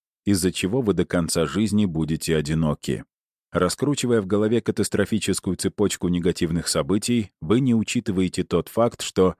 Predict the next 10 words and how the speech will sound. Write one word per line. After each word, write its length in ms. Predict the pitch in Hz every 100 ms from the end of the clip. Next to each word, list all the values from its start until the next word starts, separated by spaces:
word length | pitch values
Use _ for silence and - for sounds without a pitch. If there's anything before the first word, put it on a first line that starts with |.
| _ _
каждое 520 | - 107 98 78 80
последующее 720 | - 85 - 101 90 85 90
звено 360 | 82 80 90 101
в 80 | -
цепочке 540 | - - 95 - 87
ваших 400 | 80 90 - 82
автоматически 760 | 82 - 90 90 101 87 - 90
возникающих 760 | 85 85 90 - 90 82 87
тревожных 640 | - 90 90 90 80 80 -
мыслей 540 | 92 123 - 127 120